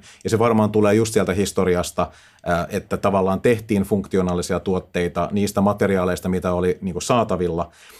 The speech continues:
Ja, ja sitten tavallaan siihen lähdettiin tuomaan se, sitä niin kuin tietynlaista niin kuin o-, o-, tietynlaista kulttuurin niin kuin makua. Et jos ajatellaan jotain japanlaisia vanh-, vanhoja niin kuin urushimaalattuja,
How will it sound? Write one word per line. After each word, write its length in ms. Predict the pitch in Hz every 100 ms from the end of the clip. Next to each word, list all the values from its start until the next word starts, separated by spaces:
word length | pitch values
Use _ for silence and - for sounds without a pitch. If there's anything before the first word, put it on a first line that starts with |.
| -
Ja, 240 | 92 101 -
ja 180 | 98 90
sitten 280 | 107 - 92
tavallaan 400 | 104 95 95 98
siihen 280 | 117 104 98
lähdettiin 400 | 92 90 92 90
tuomaan 360 | 98 90 87
se, 180 | 90 95 -
sitä 200 | 92 90
niin 200 | 90 87
kuin 260 | 85 90 - - -
tietynlaista 600 | 127 117 104 98 90 95
niin 220 | 92 92
kuin 320 | 90 87 87 76 _ _ _ _ _ -
o-, 300 | - - 98
o-, 240 | 90 90 -
tietynlaista 580 | 127 127 107 101 98 - 101
kulttuurin 600 | 127 127 127 107 98 95
niin 100 | 92
kuin 100 | 92
makua. 480 | 104 104 107 87 80 -
Et 160 | 90
jos 120 | 101 110
ajatellaan 340 | 107 101 98
jotain 200 | 95 101
japanlaisia 500 | 107 110 95 92 98
vanh-, 320 | 95 104 92 -
vanhoja 360 | 113 104 98
niin 180 | 95 95
kuin 180 | 92 95
urushimaalattuja, 1120 | 131 117 101 98 92 90 90 - - 90 87